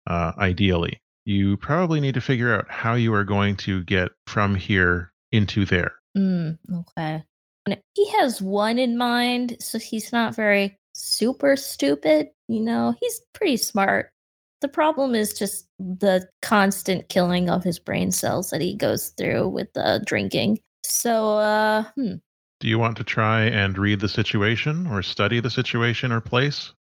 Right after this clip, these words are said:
Speaker 1: to find some potential advantages?
Speaker 2: Yeah, he will probably, uh, kinda, like, sit there in the box, study the outside, assess the situation with his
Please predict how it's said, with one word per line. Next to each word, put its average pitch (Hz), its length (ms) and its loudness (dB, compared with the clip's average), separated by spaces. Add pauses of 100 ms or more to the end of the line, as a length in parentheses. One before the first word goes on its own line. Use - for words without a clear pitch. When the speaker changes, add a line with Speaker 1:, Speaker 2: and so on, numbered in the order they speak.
Speaker 1:
to 98 80 -4
find 92 440 2
some 92 260 -4
potential 98 520 2
advantages? 107 760 0 (260)
Speaker 2:
Yeah, 208 180 0
he 220 240 -4
will 220 220 -6
probably, 190 1120 -4 (100)
uh, - 480 0 (400)
kinda, 247 320 2
like, 190 400 0 (180)
sit - 380 -2
there 226 580 4
in 196 160 2
the 185 80 2
box, - 920 0 (240)
study 208 800 2
the 196 300 0
outside, 202 960 2
assess 214 440 0
the - 60 -6
situation 202 920 0 (460)
with 196 400 2
his 180 580 -2